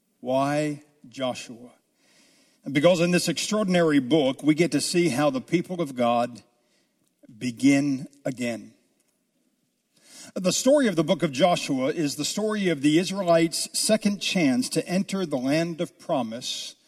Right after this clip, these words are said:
that God had given them. It's the story of how they try to get it right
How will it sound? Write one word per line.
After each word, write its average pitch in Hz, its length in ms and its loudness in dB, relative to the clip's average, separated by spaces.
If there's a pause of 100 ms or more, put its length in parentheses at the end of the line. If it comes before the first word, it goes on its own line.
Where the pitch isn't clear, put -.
(360)
that 123 160 -10
God 143 260 4
had 131 200 -6
given 127 260 -2
them. 113 260 -10 (1120)
It's 151 220 -2
the 160 120 -6
story 202 460 -2
of 135 120 -2
how 170 220 2
they 147 180 2
try 170 380 0
to 175 100 0
get 151 180 0
it 170 160 -2
right 131 540 -2